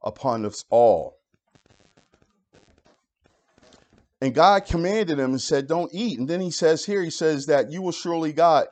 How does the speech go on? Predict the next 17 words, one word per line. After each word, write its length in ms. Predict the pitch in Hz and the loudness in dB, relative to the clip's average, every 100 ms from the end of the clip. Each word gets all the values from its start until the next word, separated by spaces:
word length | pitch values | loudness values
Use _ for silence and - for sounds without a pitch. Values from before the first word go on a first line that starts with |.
| 139 | -10
you 140 | 165 | -6
will 100 | 151 | -6
surely 400 | - 175 165 151 | -6 -6 -4 -2
die. 480 | 131 151 147 113 113 - _ _ | 2 6 6 4 0 -8 _ _
And 160 | 131 135 | -4 0
that 240 | 190 160 | 0 0
death 380 | 151 180 170 - | 4 6 4 0
is 240 | 147 127 101 | -6 -6 -4
both 680 | 92 156 175 151 131 - _ _ _ _ - | 4 6 6 4 0 -14 _ _ _ _ -2
a 200 | 127 117 | 0 0
natural 840 | 123 139 165 170 208 202 214 208 _ _ _ | 0 0 0 -2 -4 -6 -6 -12 _ _ _
and 160 | 120 120 | -4 -4
a 100 | 117 | -4
spiritual 680 | - - 151 160 156 170 151 | -8 -6 -4 -4 -4 -6 -6
separation 680 | - 127 127 120 110 113 104 | -6 -8 -8 -8 -10 -10 -12
from 240 | - 104 | -10 -8
God. 360 | 101 113 95 | -2 -2 -4